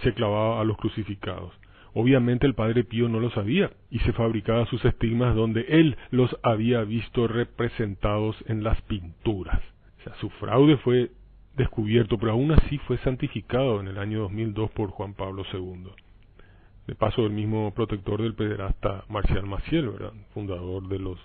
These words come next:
Legionarios de Cristo, pero esa es otra historia. Bueno, y el cuerpo momificado del Padre Pío, de este impostor, como lo llama Guarino, el autor del libro,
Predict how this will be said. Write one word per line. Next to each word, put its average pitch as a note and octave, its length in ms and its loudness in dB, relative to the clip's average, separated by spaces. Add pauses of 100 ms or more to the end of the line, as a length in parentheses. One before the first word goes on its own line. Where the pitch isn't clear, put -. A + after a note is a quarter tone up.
(180)
Legionarios G2 560 -6
de G#2 120 -2
Cristo, C#3 320 4
pero C3 140 2
esa B2 180 2
es G#2+ 100 -6
otra G2+ 240 -8
historia. - 380 -16 (680)
Bueno, E3+ 220 12
y C#3 100 10
el A#2+ 120 6
cuerpo C#3+ 340 8
momificado B2+ 1000 0 (100)
del G2 220 -6
Padre A#2 340 0
Pío, G#2+ 760 -4 (920)
de F#2+ 180 -4
este - 300 0
impostor, A#2+ 800 4
como A2 200 0
lo G2+ 120 -2
llama G#2+ 500 -2 (640)
Guarino, G#2+ 580 2
el G#2 80 -2
autor G#2+ 320 -2
del A2 180 0
libro, G2+ 340 -4